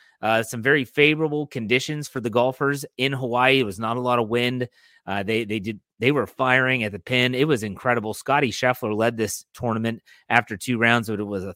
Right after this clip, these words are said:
third round seventy-one that kinda derailed him. Um, Sahith Thi-, Theegala s-, uh, finished a tw-, a twenty-eight under, s-, and he was second. And then Jordan Spieth, twenty-seven under,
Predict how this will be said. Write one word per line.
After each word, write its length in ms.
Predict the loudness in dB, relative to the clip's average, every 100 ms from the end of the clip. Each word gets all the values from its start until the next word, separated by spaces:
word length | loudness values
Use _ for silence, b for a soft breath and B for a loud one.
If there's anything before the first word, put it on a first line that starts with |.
| 0
third 160 | 0
round 320 | 2 0 -2
seventy-one 560 | 2 0 2 -2 0 0
that 80 | -2
kinda 220 | -4 -6
derailed 520 | -4 -4 2 2 2
him. 360 | 0 2 2 -2 b b b b b
Um, 520 | 0 4 4 2 -2 -8 _ _ _
Sahith 500 | -6 -4 0 2 0 -4 0
Thi-, 220 | 4 6
Theegala 760 | 4 2 _ 4 8 8 8 4
s-, 140 | 2 -6
uh, 80 | -2
finished 320 | 0 0 -4
a 40 |
tw-, 220 | -12 -18 -14
a 80 | -14
twenty-eight 440 | -6 -2 0 2
under, 260 | 0 0 -4
s-, 200 | -6 -8
and 220 | -6 -6
he 120 | -6
was 180 | -6 -6
second. 400 | -2 -2 0 -4
And 120 | -2
then 140 | -2 -2
Jordan 300 | 0 0 -2
Spieth, 400 | -4 0 0 -2
twenty-seven 760 | -8 -4 -4 -6 2 2 4
under, 400 | 0 0 -2 -4